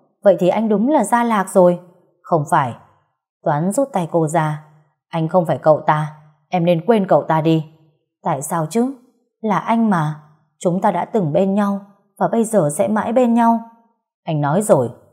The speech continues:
anh không phải cậu ta. Tốt nhất là em nên quên cậu ta đi.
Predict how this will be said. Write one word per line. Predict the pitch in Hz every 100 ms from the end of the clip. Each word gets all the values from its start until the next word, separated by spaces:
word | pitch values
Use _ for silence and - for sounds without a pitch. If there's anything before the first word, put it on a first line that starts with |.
| _ -
anh | 196
không | 226
phải | 208 139
cậu | 147 139 -
ta. | 151 151 - _ _ _
Tốt | 254 247
nhất | 285
là | 170
em | 175 196
nên | 208 208
quên | 247 220
cậu | 202 147
ta | 165 165
đi. | 170 165